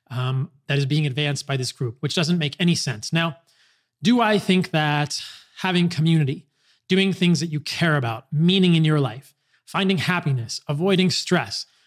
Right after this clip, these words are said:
perhaps living a low-tech life and going to sleep when the sun goes down, getting up when the sun comes up,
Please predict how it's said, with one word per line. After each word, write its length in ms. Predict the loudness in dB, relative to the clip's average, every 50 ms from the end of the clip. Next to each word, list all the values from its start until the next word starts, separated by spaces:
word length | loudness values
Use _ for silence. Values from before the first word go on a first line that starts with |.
| _ _
perhaps 480 | -4 -2 0 0 0 -2 -2 -4 -8 -4
living 380 | -2 0 2 2 2 2 0 0
a 160 | 2 2 2 2
low-tech 680 | 2 0 0 2 2 0 0 0 -2 -2 -4 -2 -4
life 320 | -2 0 0 0 -2 -4 -4 -2
and 240 | -2 0 0 0 0
going 200 | 0 2 2 0
to 100 | 0 -2
sleep 380 | -4 0 0 2 0 0 0 -2
when 240 | -2 0 2 2
the 80 | 0 0
sun 260 | 0 0 0 0 2
goes 220 | 2 2 0 2 0
down, 400 | 0 0 2 0 0 -2 -4 -4
getting 240 | -4 -4 -2 -2
up 120 | -4 -4 -4
when 80 | -4
the 60 | -4 -4
sun 220 | -2 -2 -4 -2
comes 260 | 0 0 0 0 0
up, 320 | 0 -2 -2 -4 -8 _